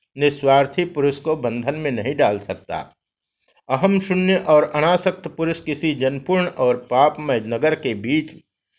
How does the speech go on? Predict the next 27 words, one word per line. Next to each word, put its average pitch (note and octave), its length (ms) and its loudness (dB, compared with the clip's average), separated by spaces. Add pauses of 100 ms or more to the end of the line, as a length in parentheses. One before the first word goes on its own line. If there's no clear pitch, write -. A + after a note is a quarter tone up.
(320)
ही G3 100 4
क्यों F3 260 4
न E3+ 60 0
हो G2+ 260 -2
रहे, E2+ 260 -10 (720)
पर E3+ 140 4
पाप E3 480 4
उन्हें F#3+ 240 2
स्पर्श - 460 -4
तक D3+ 220 -2
न A2+ 160 -2
कर A#2 180 -2
सकेगा। D#2+ 600 -10 (760)
निम्नलिखित G3+ 540 2
कहानी D#3+ 360 2
संपूर्ण D#3+ 500 -2
स्वार्थ D3 440 4
त्याग A#2 480 0
का D3+ 220 2
एक G#2+ 240 -6
दृष्टांत G2 580 -10
है। D2+ 200 -12 (720)
कुरुक्षेत्र F3+ 600 2
के C#3 180 0
युद्ध C3+ 360 -2
के A#2 220 -2
बाद C3+ 340 4